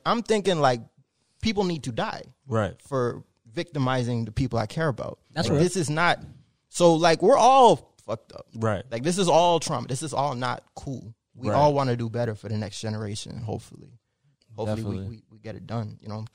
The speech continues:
Speaker 1: conversation has to happen. But
Speaker 4: Definitely.
Speaker 2: Of course.
Speaker 4: Going to, um, Jay and Troy's story with, you know, getting a female pregnant. When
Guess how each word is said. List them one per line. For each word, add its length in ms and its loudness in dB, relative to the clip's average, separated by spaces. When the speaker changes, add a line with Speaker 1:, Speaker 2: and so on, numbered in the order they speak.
Speaker 1:
conversation 480 -2
has 200 -4
to 80 -10
happen. 440 -8
But 140 -18
Speaker 4:
Definitely. 80 -10
Speaker 2:
Of 40 -10
course. 200 -12
Speaker 4:
Going 240 -2
to, 280 -4
um, 500 -6
Jay 480 -4
and 140 -8
Troy's 360 -6
story 440 -12
with, 280 -20
you 120 -20
know, 180 -12
getting 240 -8
a 40 -10
female 380 -16
pregnant. 320 -16
When 460 -2